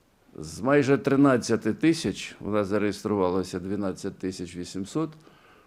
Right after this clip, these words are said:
учасників, майже з тринадцяти тисяч учасників Н М Т, вісім тисяч,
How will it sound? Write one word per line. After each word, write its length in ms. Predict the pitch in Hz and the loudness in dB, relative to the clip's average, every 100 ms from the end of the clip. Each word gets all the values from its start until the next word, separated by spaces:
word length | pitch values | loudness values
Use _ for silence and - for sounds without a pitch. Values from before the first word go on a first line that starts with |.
| _ | _
учасників, 800 | 101 95 98 90 - - - 87 | -14 -8 -6 -6 -6 -14 -8 -2
майже 380 | 113 143 139 127 | 2 4 2 0
з 80 | 117 | -2
тринадцяти 720 | 139 127 135 117 113 113 117 | -2 0 2 0 -2 -4 -4
тисяч 640 | - 127 110 110 95 - - _ _ _ _ _ _ _ | -2 -2 -2 -4 -6 -10 -18 _ _ _ _ _ _ _
учасників 760 | - 98 123 107 - 101 104 101 | -10 -2 2 2 0 -6 -2 -2
Н 140 | 101 | -2
М 140 | 98 98 | -2 -2
Т, 280 | 143 160 156 - _ _ _ _ _ _ _ _ _ _ _ _ _ _ _ | 0 -2 -4 -14 _ _ _ _ _ _ _ _ _ _ _ _ _ _ _
вісім 500 | 92 117 185 - 135 | -2 2 4 4 4
тисяч, 640 | - 110 90 87 78 - | 4 2 2 -2 -6 -10